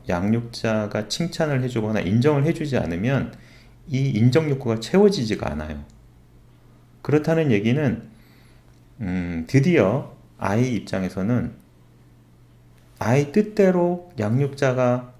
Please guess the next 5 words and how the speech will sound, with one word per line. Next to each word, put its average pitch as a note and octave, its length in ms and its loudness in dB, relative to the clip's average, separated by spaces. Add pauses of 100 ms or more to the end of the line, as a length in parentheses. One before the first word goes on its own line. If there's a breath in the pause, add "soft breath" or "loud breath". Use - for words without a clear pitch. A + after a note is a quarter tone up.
(920)
자기 G#2 420 -2
혀, C#3+ 540 0
입안의 A#2+ 480 2
혀처럼 D3 440 2
굴면서 G2+ 680 0